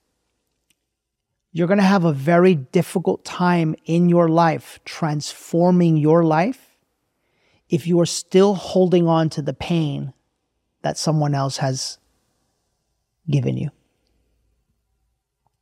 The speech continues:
And the reason why that happens is because that pain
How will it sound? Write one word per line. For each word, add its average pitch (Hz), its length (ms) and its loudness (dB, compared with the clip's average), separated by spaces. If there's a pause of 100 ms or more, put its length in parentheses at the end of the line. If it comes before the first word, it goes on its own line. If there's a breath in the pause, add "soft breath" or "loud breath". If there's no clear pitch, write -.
(640 soft breath)
And 170 120 2
the 175 80 2
reason 214 460 4
why 185 240 4
that 156 160 2
happens 156 600 -2
is 151 200 -6
because 147 680 -6
that 160 560 -4
pain 196 480 0